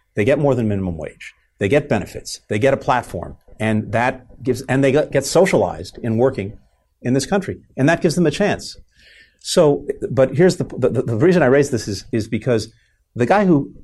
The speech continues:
co-founded this operation, he was, uh, from somewhere in rural Tennessee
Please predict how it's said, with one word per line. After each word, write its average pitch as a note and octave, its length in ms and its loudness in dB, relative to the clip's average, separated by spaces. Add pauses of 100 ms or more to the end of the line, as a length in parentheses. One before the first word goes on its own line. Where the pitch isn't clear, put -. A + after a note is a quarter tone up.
co-founded C#3+ 540 0
this - 260 -12
operation, F2+ 580 -10
he D#3+ 180 -2
was, D3 400 -2
uh, G2+ 260 0
from G2+ 320 -6
somewhere C3 280 -4
in G#2 80 -4
rural G#2 220 -2
Tennessee - 520 -10